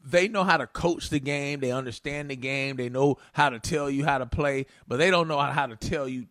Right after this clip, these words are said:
technically how to play. That's like right now, you heard Aeneas say, and I've been saying this all along, I would have loved to play in this league where they throw the ball seven hundred damn times a game.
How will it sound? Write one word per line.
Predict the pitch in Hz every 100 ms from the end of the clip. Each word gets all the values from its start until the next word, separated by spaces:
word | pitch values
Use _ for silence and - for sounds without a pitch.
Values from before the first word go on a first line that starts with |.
| _ -
technically | - 202 - 147 - 120 107 - _
how | 147 135
to | 113
play. | - 139
That's | 143 233
like | 165 143
right | 123 147 139
now, | 139 131
you | 131 151 240
heard | 139
Aeneas | 123 123 127 117
say, | 139 127
and | 123
I've | 151 185
been | 127
saying | - 123 120
this | 139 - -
all | 117 107
along, | 98 127 139 90 _ - _ _ _ _
I | - 269
would | 196 165
have | 147 120
loved | 123 139 156 180 185 147
to | 151
play | 127 143 123
in | 117
this | 120 117
league | 123 120
where | 113 120
they | 123
throw | - 123
the | 117
ball | 120 117
seven | 107 - 147 123
hundred | 143 135 120
damn | 135 123 117
times | 156 131 113
a | 98
game. | 135 151 -